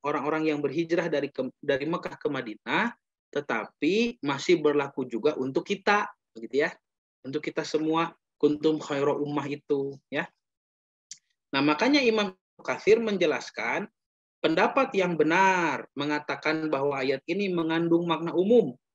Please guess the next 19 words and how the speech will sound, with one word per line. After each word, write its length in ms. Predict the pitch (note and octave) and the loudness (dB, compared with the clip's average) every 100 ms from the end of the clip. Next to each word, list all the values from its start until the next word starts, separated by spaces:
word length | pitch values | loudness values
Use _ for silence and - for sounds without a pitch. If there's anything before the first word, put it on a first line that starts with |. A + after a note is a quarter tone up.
| - - | -12 -8
mencakup 400 | C#3+ D#3 F#3 F#3 | -4 -2 0 -2
semua 800 | - F3+ F3 F#3 A#3+ C#4 C#4 - | -2 -2 0 4 6 6 0 0
umat 400 | B3 A#3 A3+ A3+ | 0 2 0 -2
ini, 400 | B3 A3+ D3+ - _ - | -2 -2 -4 -8 _ -4
ya, 240 | C#3+ G#3 - _ - | 0 0 -2 _ -6
dalam 480 | - D3+ E3 E3+ E3 | 0 2 2 0 -4
setiap 880 | - - E3+ - G3+ A3+ B3+ B3+ - | -6 -2 -2 -2 -2 4 4 2 -2
generasi, 800 | E3+ F#3 F#3 - - G3+ D3+ - _ _ _ _ - | -2 0 -2 -4 -4 -2 -2 -6 _ _ _ _ 0
dan 80 | D#3+ | 2
sebaik-baik 640 | D#3+ E3 D#3+ D#3 D3 D3 | 2 2 2 2 2 0
generasi 800 | D3 C#3+ D#3 F3 - G3 G3+ G#3 - _ _ _ D3+ | 0 -2 0 -2 -2 -2 -2 -2 -6 _ _ _ -2
mereka 400 | D#3+ D#3+ F#3 D#3 | 2 2 0 2
ialah 400 | D3+ D3 D#3+ D3 | 2 2 -2 -2
orang-orang 480 | D3+ D3 D#3 F3 | -2 0 -2 -2
yang 180 | E3+ D#3+ | -2 -4
Rasulullah 480 | D#3+ D3 D#3 D3 D3 | -6 -4 0 2 2
utus 540 | C#3+ D3 A#3+ C4 - _ - | -2 0 0 0 -8 _ -12
di 100 | C#3 | -12
kalangan 400 | C#3 C3 C3+ | -6 -6 -4